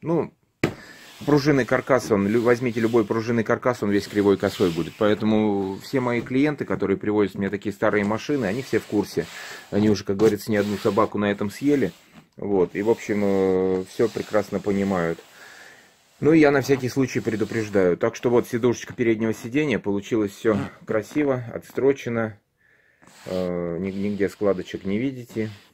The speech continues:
Вот. А как он дальше будет себя вести, материал, я, честно сказать, не знаю. Ну, вроде как хвалят вот эту вот эко-кожу, типа Дакота, вроде как, э, нормальная, вроде ничего с ней не происходит там через год, через два. Вот.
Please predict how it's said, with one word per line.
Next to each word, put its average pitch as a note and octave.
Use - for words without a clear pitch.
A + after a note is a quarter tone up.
Вот. G2+
А G#2
как A#2+
он A#2+
дальше C3+
будет F#2
себя F#2+
вести, F#2+
материал, G2+
я, F#2+
честно F#2+
сказать, F#2+
не G2
знаю. A#2
Ну, D#3
вроде B2+
как G2+
хвалят G#2
вот F2
эту F2
вот F2+
эко-кожу, F#2
типа F#2+
Дакота, F#2+
вроде F#2
как, F2+
э, G2+
нормальная, F2
вроде F2
ничего F2
с -
ней F2+
не F2+
происходит F2
там D#2
через D#2+
год, E2+
через E2+
два. E2+
Вот. F2+